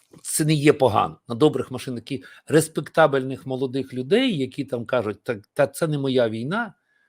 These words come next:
вибачте, щось, о, "це не моя війна", ну, тоді ми повертаємось той, до тої фрази, що я один раз сьогодні казав,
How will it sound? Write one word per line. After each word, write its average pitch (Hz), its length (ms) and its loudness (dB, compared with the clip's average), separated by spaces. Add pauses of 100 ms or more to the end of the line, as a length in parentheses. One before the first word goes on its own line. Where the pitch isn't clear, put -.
(200)
вибачте, 110 380 -12
щось, - 320 -14 (1000)
о, 110 140 -6 (960)
"це 165 160 0
не 156 100 2
моя 143 280 6
війна", 170 520 -2 (420)
ну, 139 320 0
тоді 151 480 -2
ми 143 180 -2
повертаємось 147 680 2
той, 180 220 2
до 139 160 0
тої 156 200 0
фрази, 151 360 0
що - 140 -8
я 139 180 2
один 143 260 0
раз 143 220 -2
сьогодні 143 260 -6
казав, 170 540 -6